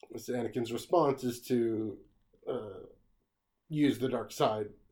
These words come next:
or, you know, and, and just giving in to Darth Sidious's plan. Anyways, funny story. I'm still calling him Anakin. He's Darth Vader at that point, but <laughs> don't at me. Um,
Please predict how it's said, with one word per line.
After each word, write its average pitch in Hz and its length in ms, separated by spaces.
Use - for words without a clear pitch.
or, 117 360
you 135 180
know, - 60
and, 120 180
and 117 180
just 113 220
giving 123 300
in 113 160
to 117 120
Darth 107 240
Sidious's - 420
plan. - 220
Anyways, 110 340
funny 147 200
story. 135 180
I'm 131 60
still 147 200
calling 139 280
him 123 140
Anakin. 110 280
He's 120 140
Darth 123 220
Vader 123 260
at 104 100
that - 180
point, - 240
but - 220
<laughs> - 680
don't 131 180
at 107 200
me. 110 60
Um, 131 520